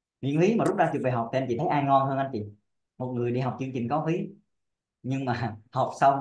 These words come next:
kêu không có bài học gì hết, một người đi học chương trình miễn phí mà rút ra mười bài học thì anh chị thấy là ai là lời hơn anh chị? <laughs>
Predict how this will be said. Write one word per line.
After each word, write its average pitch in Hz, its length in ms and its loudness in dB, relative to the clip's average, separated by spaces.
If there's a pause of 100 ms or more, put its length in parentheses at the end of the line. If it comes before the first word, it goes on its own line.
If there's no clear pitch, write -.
kêu 143 140 0
không 139 220 2
có 185 260 2
bài 165 100 2
học 117 200 0
gì 117 60 0
hết, 165 140 -4 (180)
một 123 200 -6
người 123 140 -2
đi 117 60 0
học 123 140 -2
chương 131 120 -8
trình 113 160 -2
miễn 131 160 -4
phí 151 120 -6
mà 131 80 -4
rút 180 160 -4
ra 147 100 -6
mười 123 160 -2
bài 107 120 -6
học 101 160 -12 (880)
thì 117 280 -2
anh 131 220 -6
chị 110 120 -4
thấy 151 180 -4
là 110 260 -4 (280)
ai 135 240 2
là 131 120 4
lời 117 180 -2
hơn 123 140 -2
anh 127 140 -4
chị? 101 180 -8 (1500)
<laughs> 113 840 -12